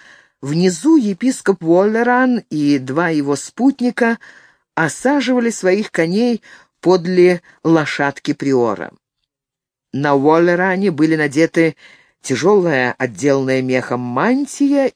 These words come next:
и черная меховая шапка. Он поднял голову, и взгляд его тусклых глаз встретился со взглядом Филиппа. "Милорд-епископ",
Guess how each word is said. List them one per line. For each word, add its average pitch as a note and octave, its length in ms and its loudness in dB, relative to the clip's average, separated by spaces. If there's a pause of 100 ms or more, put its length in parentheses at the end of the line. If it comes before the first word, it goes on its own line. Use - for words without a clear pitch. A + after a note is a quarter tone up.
и G#3+ 260 -8
черная F#3+ 640 -2
меховая C#3+ 500 -4
шапка. E2 680 -10 (320)
Он E3+ 200 0
поднял B3+ 380 2
голову, A3 440 2
и G3+ 160 -4
взгляд F3+ 420 -4
его F#3+ 140 0
тусклых E3+ 460 -2
глаз G3+ 420 -2 (300)
встретился A#3 960 -2
со - 200 -2
взглядом F3 580 -2
Филиппа. C3 600 -2 (800)
"Милорд-епископ", D3+ 1400 0